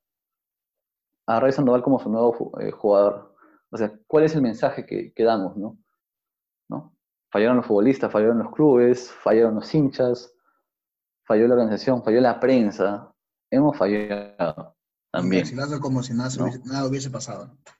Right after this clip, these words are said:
Speaker 1: Eso, ¿no? O sea, pasó lo que tú mencionabas, pasó lo del, lo del sábado, lo del sábado en, en Matute,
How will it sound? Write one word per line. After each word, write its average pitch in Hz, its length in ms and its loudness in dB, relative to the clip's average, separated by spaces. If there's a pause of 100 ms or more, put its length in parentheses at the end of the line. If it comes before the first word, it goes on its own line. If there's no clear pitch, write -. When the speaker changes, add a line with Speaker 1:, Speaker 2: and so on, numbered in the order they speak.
(2250)
Speaker 1:
Eso, 165 340 -4
¿no? 117 280 -8 (180)
O - 100 -14
sea, 104 380 -4 (320)
pasó 120 420 0
lo 127 100 -6
que 113 80 0
tú 127 100 -2
mencionabas, 139 460 0
pasó 131 240 0
lo 151 120 4
del, 135 140 4 (140)
lo 113 120 2
del 110 160 0
sábado, 147 500 2
lo 120 120 0
del 110 120 2
sábado 143 500 4
en, 113 220 -4
en 113 100 -8
Matute, 147 560 -2